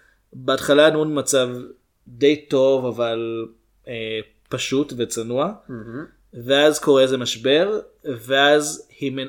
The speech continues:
Speaker 1: היא לא גוברת על המשבר, אלא גם מגיעה לאיזה, לעולם, אה, חדש ונפלא, כאילו, חיים שלה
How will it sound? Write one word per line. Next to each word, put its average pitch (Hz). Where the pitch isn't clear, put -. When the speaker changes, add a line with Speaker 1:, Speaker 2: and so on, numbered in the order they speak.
Speaker 1:
היא 131
לא 156
גוברת 139
על 143
המשבר, 127
אלא 117
גם 120
מגיעה 131
לאיזה, 120
לעולם, 127
אה, 123
חדש 123
ונפלא, 123
כאילו, 113
חיים 127
שלה 120